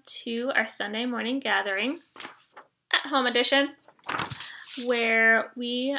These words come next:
all get to worship the Lord together, uh, well apart, uh, but in our P Js. My name is Sheena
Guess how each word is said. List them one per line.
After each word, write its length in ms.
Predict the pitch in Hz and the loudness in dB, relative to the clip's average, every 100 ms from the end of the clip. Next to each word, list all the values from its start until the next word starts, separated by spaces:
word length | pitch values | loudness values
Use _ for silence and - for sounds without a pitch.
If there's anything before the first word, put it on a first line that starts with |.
| - | -2
all 320 | 233 220 269 | 0 0 -2
get 200 | 262 233 | -4 -6
to 260 | - - 220 | -6 -6 -4
worship 340 | 208 214 262 | -2 -2 -4
the 120 | - 254 | -6 -4
Lord 240 | 214 214 | -2 -2
together, 720 | 269 254 196 190 196 220 262 _ - | -6 -2 0 2 2 2 0 _ -14
uh, 220 | 196 175 - | -10 -10 -4
well 360 | 202 196 285 - | 0 2 0 -4
apart, 460 | - 202 269 - - - - - - - | -2 0 0 -4 -14 -14 -20 -20 -8 -4
uh, 300 | 226 220 226 - | -2 -4 -6 2
but 320 | 370 349 349 - - | 4 6 4 0 2
in 380 | 269 269 269 - | 4 4 2 0
our 400 | 220 220 214 214 214 | -2 0 2 0 -4
P 240 | - 196 | -14 -10
Js. 520 | - - - - - - - - _ - | -6 -6 -6 -12 -16 -16 -20 -20 _ -2
My 220 | 220 240 | 0 0
name 440 | 262 226 220 254 | 0 -2 -2 -4
is 420 | 311 - 233 247 - | -4 -4 -4 -6 -10
Sheena 540 | - - - 202 196 | -10 -8 -6 -4 -2